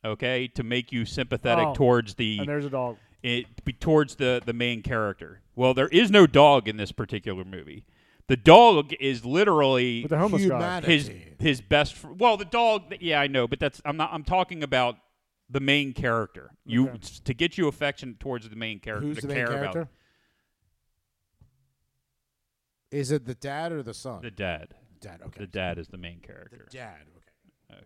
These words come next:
Speaker 1: Okay. So the dog in
Speaker 2: The
Speaker 1: this situation
Speaker 2: climatologist slash expert survivalist.
Speaker 3: Slash
Speaker 1: is
Speaker 3: Al Gore.
Speaker 1: his old, his friend. That's your dog.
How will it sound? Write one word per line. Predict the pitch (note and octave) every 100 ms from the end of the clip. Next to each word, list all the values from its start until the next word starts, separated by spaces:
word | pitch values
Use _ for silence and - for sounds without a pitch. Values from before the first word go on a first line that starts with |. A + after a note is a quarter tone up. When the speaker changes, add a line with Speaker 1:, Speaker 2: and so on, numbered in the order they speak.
| _
Speaker 1:
Okay. | - - _ _ _ -
So | C3 A2+ A2+
the | A#2
dog | A#2 C3+ D3+ D#3+ C#3
in | B2 A2+
Speaker 2:
The | A2
Speaker 1:
this | -
situation | - G#2 A#2 F3
Speaker 2:
climatologist | E3 D3+ - D#3+ D#3 D3 C3+ C3 -
slash | C3 C3 B2+ - -
expert | C3+ - D3 C3+
survivalist. | - - A#2 A#2 G#2+ G2+ F#2 -
Speaker 3:
Slash | A2+ A2 G#2+ G#2
Speaker 1:
is |
Speaker 3:
Al | G#2+ A#2+
Gore. | G#2+ G2 -
Speaker 1:
his | - A#2+ A2 G#2 G2 F#2 - - _ _ _ _ _ _ -
old, | C#3+ D3+ D#3 C#3+
his | B2+ A2+
friend. | - C3 A#2 D#2+ _ - - _ _ -
That's | A#2+ A#2+
your | C3
dog. | G#2 G2+ D#2+ -